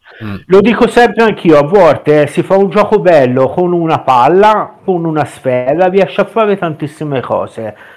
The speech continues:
Speaker 2: Che
Speaker 1: È
Speaker 2: fare
Speaker 1: vero.
Speaker 2: cose ingarbugliate e poi la giocabilità che non sa di niente.
Speaker 1: Va a mancare, certo.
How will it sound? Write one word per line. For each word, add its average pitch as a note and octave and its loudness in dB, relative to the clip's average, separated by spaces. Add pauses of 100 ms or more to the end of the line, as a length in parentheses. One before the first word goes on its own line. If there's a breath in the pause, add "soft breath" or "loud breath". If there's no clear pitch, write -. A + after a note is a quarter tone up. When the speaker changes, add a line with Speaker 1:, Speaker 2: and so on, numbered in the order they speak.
Speaker 2:
Che E3 -2
Speaker 1:
È D3+ 0
Speaker 2:
fare F#3+ 0
Speaker 1:
vero. F#3+ 4
Speaker 2:
cose G3 -2
ingarbugliate F#3 -2
e - -6
poi F3+ 0
la E3+ 0
giocabilità C#3+ -4
che - -10
non D#3 -8
sa B2 -8
di A#2+ -14
niente. B2 -8
Speaker 1:
Va A2 -2
a - -4
mancare, G2 -6
certo. E2+ -10